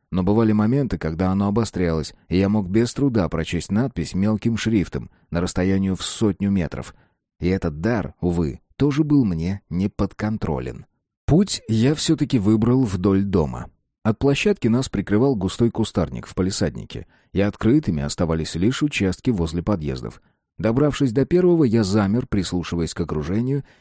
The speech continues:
и, не уловив посторонних звуков, прошмыгнул открытое пространство. Снова присел, осмотрелся и поманил Мишку с Маркиным. Когда я пробегал мимо подъездов,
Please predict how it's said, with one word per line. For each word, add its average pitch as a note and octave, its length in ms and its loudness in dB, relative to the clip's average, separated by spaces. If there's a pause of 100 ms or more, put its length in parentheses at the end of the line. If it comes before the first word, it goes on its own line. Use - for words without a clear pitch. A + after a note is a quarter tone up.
(120)
и, D#3+ 80 6
не F3+ 120 4
уловив E3+ 600 2 (140)
посторонних G2+ 520 2
звуков, F#3+ 420 0
прошмыгнул A#2+ 640 0
открытое C#3+ 400 0
пространство. D#3 680 -6 (340)
Снова G2+ 320 0
присел, B2+ 380 0
осмотрелся A2 640 -2 (240)
и G#2+ 80 0
поманил G#2 480 0
Мишку A2 440 0
с - 120 -4
Маркиным. B1+ 580 -4 (500)
Когда B2+ 240 2
я C#3+ 100 4
пробегал C#3 420 2
мимо C#3+ 240 0
подъездов, D#3 580 0